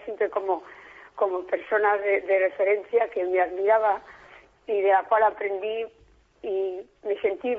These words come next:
capaz de poder iniciar algo, salvando las infinitas distancias de cómo ella, como calidad de humana y como calidad de creyente,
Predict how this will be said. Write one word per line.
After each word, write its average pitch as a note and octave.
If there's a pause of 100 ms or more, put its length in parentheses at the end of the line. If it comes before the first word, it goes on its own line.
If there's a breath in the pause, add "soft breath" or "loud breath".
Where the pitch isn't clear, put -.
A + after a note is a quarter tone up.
capaz A#3+
de A#3+
poder A3
iniciar G#3
algo, B3+ (400 loud breath)
salvando A#3
las G#3+
infinitas G#3+
distancias F#3
de F#3
cómo G3
ella, F#3+
como F3+
calidad F#3
de G3
humana G3+ (480 loud breath)
y G3
como F#3+
calidad F#3
de F#3+
creyente, G3+